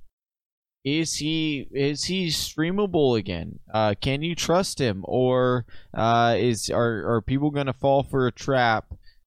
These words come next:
and be very disappointed if they plug him into their lineup this week?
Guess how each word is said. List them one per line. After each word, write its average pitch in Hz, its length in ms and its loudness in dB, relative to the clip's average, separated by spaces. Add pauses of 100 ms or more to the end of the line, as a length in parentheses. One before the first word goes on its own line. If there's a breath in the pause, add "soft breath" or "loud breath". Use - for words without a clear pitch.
and 110 680 0
be 110 460 0
very 113 340 0
disappointed 113 760 -2
if 101 160 -2
they 104 140 0
plug 110 260 -2
him 101 160 -2
into 98 420 0
their 95 200 0
lineup 92 400 0
this - 240 -6
week? - 320 -4